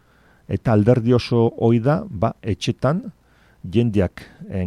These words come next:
gelditu nahi badu ahalik eta denbora gehienez, ba, hoi nola iten alkote ginuen.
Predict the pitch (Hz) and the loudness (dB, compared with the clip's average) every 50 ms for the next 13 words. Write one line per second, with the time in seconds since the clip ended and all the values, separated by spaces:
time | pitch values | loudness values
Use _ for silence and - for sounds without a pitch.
0 | 90 92 101 104 123 - - 110 101 98 98 95 117 113 107 92 92 104 117 117 | -2 0 0 0 0 -2 -2 0 0 2 2 2 2 2 2 2 2 2 2 2
1 | - 107 - 123 107 95 98 101 113 117 107 101 120 127 123 117 143 160 - - | 0 -2 0 0 0 0 2 2 2 2 2 2 2 0 2 0 0 -2 -4 -10
2 | _ _ _ _ _ _ _ - - 123 - - _ _ _ 123 131 135 113 113 | _ _ _ _ _ _ _ -6 -6 -6 -6 -8 _ _ _ 0 2 2 2 0
3 | 117 120 127 143 - - - _ - 107 104 - - 120 117 113 110 - 127 123 | -2 -2 -2 -2 -4 -6 -10 _ -6 -6 -6 -2 -2 0 0 0 0 0 -2 -2
4 | - - 127 113 90 87 87 87 82 104 | 0 -2 -2 -2 -2 -2 -2 -2 -2 -4